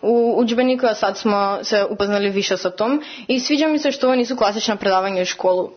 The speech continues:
kao, um, nastavnici pišu na tablu i onda mi to treba da prepisujemo i onda imamo test na to, već ovo su interaktivna predavanja i pitaju nas pitanje i mi treba da odgovaramo i povezujemo stvari jednostavno i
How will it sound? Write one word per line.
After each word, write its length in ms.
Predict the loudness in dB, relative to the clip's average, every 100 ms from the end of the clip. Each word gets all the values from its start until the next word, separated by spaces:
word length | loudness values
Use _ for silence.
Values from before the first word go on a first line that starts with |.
| -4
kao, 200 | 0 0
um, 960 | -2 -10 -14 -4 0 0 0 0 0 0 -2
nastavnici 560 | -2 0 0 -2 -2 -4
pišu 300 | -4 0 0
na 140 | -2
tablu 500 | 0 0 2 4 4
i 240 | 2 2
onda 240 | 2 2 -2
mi 140 | -2
to 160 | -2 -2
treba 240 | -2 0
da 100 | 0
prepisujemo 680 | -2 -2 -2 0 0 2 0
i 160 | 0 0
onda 180 | 2 0
imamo 240 | 0 -4
test 300 | -2 -4 0
na 120 | 0
to, 140 | 0 0
već 340 | 0 -2 -10 -14 -20 -10 -2
ovo 200 | -2 -2
su 140 | -2
interaktivna 600 | 0 0 -2 -2 -2 -2
predavanja 680 | -2 -2 0 0 0 0 -2
i 40 | -4
pitaju 280 | -4 -2
nas 180 | -2 -4
pitanje 360 | -6 -4 -2 -2
i 40 |
mi 120 | -2
treba 220 | -2 0 0
da 80 |
odgovaramo 480 | 0 0 -2 -2 -2
i 60 | -2
povezujemo 580 | -2 0 0 0 -2 -4
stvari 420 | -2 0 0 0
jednostavno 580 | -2 -2 -2 -2 0 0
i 360 | 2 2 -2